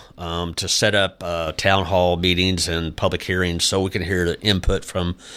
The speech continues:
the community on what our next steps will be. Um, you know, does the current pool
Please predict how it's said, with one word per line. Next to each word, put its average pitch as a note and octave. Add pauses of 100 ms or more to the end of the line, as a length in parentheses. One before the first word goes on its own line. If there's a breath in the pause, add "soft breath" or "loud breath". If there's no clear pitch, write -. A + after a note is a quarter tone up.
(160 loud breath)
the F#2+
community G2
on E2+
what F#2
our E2+
next D#2
steps -
will D#2
be. D#2 (480 loud breath)
Um, E2
you E2+
know, E2+ (220)
does G2
the G#2
current G#2 (160)
pool G2+